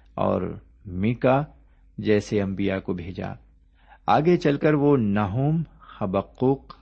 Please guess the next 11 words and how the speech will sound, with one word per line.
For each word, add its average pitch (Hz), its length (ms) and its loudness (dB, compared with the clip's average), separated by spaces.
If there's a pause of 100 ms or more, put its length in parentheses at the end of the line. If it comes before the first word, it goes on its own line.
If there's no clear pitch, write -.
سفنیا 127 680 2 (300)
اور 120 260 2 (220)
یرمیا 107 580 -2
کو - 160 -4
بھیجے 92 380 -4
گا۔ 95 180 -2 (920)
ہر 135 120 2
ایک 165 280 0
نبی 101 300 0
نے 87 200 -2 (440)
دونوں 135 460 2